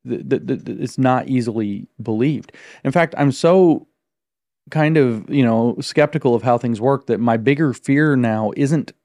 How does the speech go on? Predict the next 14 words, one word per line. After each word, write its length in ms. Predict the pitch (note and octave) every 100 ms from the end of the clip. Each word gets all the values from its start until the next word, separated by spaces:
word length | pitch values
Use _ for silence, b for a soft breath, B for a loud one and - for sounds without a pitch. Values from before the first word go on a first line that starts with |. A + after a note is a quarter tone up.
| _
this, 600 | A#2 G#2 C3+ G2+ - - -
that 220 | B2 A#2
pe-, 160 | - C3+
people 300 | - C#3 A2
won't 220 | A2+ B2+ -
turn 180 | A#2 G#2
out. 240 | F#2+ F#2 _ _ _ _
My 80 | A#2+
bigger 280 | A#2+ E3+ F3
fear 280 | - D3 D#3+
is 220 | A#2 A2
that 120 | G2+
people 320 | - D#3+ C3
will, 480 | A2+ C3+ C#3 G2 G#2+